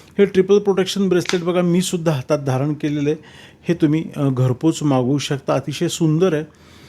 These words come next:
मोठमोठ्या सेलिब्रिटींना सुद्धा मी दिलेलं आहे.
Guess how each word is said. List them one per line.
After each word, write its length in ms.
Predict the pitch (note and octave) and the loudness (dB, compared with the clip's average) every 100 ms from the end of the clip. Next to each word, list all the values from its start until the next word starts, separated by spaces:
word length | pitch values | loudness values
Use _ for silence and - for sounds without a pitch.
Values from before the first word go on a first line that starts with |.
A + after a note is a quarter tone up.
| - - | -12 0
मोठमोठ्या 480 | E3 F3+ F#3 F#3+ F3+ | 0 2 0 2 0
सेलिब्रिटींना 840 | F#3+ E3+ E3+ E3+ F3 F#3+ F#3 F#3+ | 2 4 4 4 4 2 2 0
सुद्धा 320 | F#3 D#3 D#3 | -2 -4 0
मी 140 | F3+ F#3 | 0 0
दिलेलं 420 | D3 C#3+ D#3+ | -2 0 0
आहे. 80 | C#3+ | -2